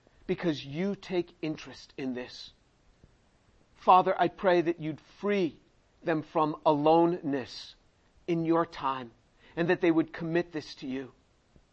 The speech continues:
And Lord Jesus, I pray for those here who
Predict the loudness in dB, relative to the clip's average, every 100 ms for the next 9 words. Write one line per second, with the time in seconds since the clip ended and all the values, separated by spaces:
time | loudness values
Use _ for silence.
0 | _ _ _ _ -20 _ -20 -16 -2 2
1 | 4 4 2 -2 -2 -10 -10 -8 -6 -2
2 | -2 -2 -2 2 2 2 -4 -4 -4